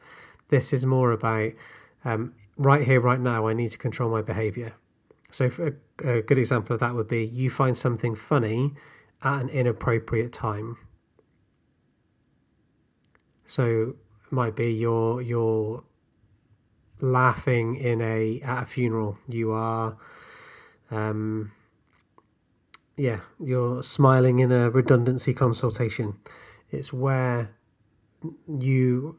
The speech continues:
are aware that this behaviour would be inappropriate in this context. So you're trying to, the regulation then is to, to regulate that emotion in these examples down to control the behaviour.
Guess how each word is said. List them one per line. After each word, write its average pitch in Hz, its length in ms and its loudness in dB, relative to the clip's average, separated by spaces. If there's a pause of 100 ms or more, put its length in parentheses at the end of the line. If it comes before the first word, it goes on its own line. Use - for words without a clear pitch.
are 127 180 4
aware 127 800 2
that 120 160 -4
this 127 200 0
behaviour 120 840 -2 (160)
would 127 120 -2
be 123 160 2
inappropriate 123 880 -2
in 117 180 -2
this 113 160 -2
context. - 580 -6
So - 60 -4
you're 113 220 -2
trying 117 340 -4
to, 117 160 -4
the 113 140 -2
regulation 123 560 2
then 110 160 -4
is 110 160 -6
to, 110 360 -4 (360)
to 131 120 -2
regulate 117 320 -2
that 117 120 -4
emotion 117 340 -4
in 117 120 -2
these 117 180 -2
examples 107 480 -4
down 123 580 -2 (480)
to - 120 -6
control 113 360 0
the 107 120 -2
behaviour. 98 500 -8